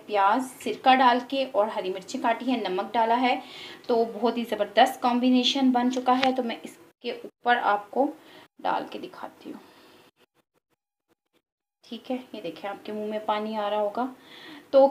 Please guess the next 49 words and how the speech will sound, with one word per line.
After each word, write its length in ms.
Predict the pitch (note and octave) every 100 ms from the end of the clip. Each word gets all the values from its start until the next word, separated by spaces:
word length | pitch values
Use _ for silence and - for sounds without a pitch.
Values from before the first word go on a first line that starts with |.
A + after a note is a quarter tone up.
| C#4
कैसी 300 | C#4+ D4+ E4
लगी 300 | D#4+ C4 D#4 D#4
आपको 340 | A#3+ B3 - C#4
आज 400 | - G#3 A#3+ -
की 120 | E4
रेसिपी 540 | D#4+ D#4+ D#4+ D#4 D#4 D#4 -
दाल 280 | G#3 G#3 C4+
चावल, 420 | D4 D4 C#4 D4 D#4 D#4
मिक्स 240 | B3+ B3+ -
दाल 260 | D4 C#4+ D4
और 120 | D4
चावल? 380 | D4+ B3 C4+ C#4
अच्छी 340 | - B3+ D#4+
लगी 220 | D4+ C4
तो 100 | C#4+ C#4
प्लीज़ 300 | C4 C4 A#3
लाइक 220 | G#3+ G#3+
का 80 | C#4
बटन 260 | C#4+ D4
दबा 260 | D4 C#4+ C#4
दें 240 | C#4+ F4 - - - - -
और 160 | C4+
नए 180 | C#4+ D#4+
आने 220 | F4 E4+
वाले 200 | E4+ E4 E4+
प्लीज़ 340 | D#4 D#4 -
चैनल 280 | F#4 D#4+ D#4
को 80 | D#4+
सब्सक्राइब 500 | D#4+ - D#4 C#4 C4+
करने 160 | D4
के 100 | D4
बाद 180 | C4+ C#4
बेल 200 | B3+ B3
आइकन 280 | A3+ G#3+ D4+
दबाएं 240 | D#4+ D#4+ D#4
और 120 | C#4
ऑल 340 | - B3 D#4
के 100 | D#4
ऑप्शन 320 | D#4+ D#4 D#4+ D#4
को 60 |
सिलेक्ट 380 | F#4+ C4+ G#3+ -
कर 100 | D4
लें 200 | D4 D#4
ताकि 280 | C#4+ C4 C4
हर 240 | C4 B3+ C4+
वीडियो 240 | D#4+ D#4+
का 100 | E4
नोटिफिकेशन 640 | D#4 D#4 E4 D#4 D4+ E4+
मिले। 280 | D#4 D#4 F4